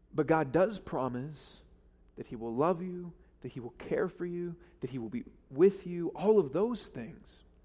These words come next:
And so we can thank him for that. And just the act of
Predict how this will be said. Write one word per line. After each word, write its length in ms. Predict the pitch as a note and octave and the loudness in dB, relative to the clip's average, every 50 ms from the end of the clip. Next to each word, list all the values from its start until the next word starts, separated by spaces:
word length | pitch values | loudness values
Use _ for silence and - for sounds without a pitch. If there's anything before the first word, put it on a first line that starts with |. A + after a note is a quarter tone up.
| _ _ _ - | _ _ _ -10
And 120 | C#3 B2+ | -8 -4
so 140 | - - C#3 | 0 0 0
we 100 | B2+ B2+ | 0 0
can 160 | - C3 A#2 | -2 -6 -8
thank 280 | - - C3+ C3+ A#2 - | -6 -6 -6 -6 -6 -6
him 140 | C#3 B2 A#2 | -10 -8 -6
for 120 | - A#2 | -6 -4
that. 300 | A#2 D3+ G3 F3 - - - - - - - _ _ _ _ _ _ _ _ _ _ - - - | -2 -2 -2 -2 -6 -10 -14 -20 -20 -20 -20 _ _ _ _ _ _ _ _ _ _ -20 -10 -6
And 140 | C#3+ D3 | -4 0
just 360 | C3+ F3 A3 A#3+ A3 - - - - - - - - - - - - | 4 4 4 4 4 -2 -8 -14 -18 -20 -20 -20 -20 -20 -20 -14 -4
the 200 | C3 C3+ C#3+ - - | 0 2 2 2 2
act 480 | D3+ E3 F3+ E3+ C#3 B2+ - - - - - | 2 4 4 4 4 2 -4 -10 -14 -10 -10
of 80 | B2 | -10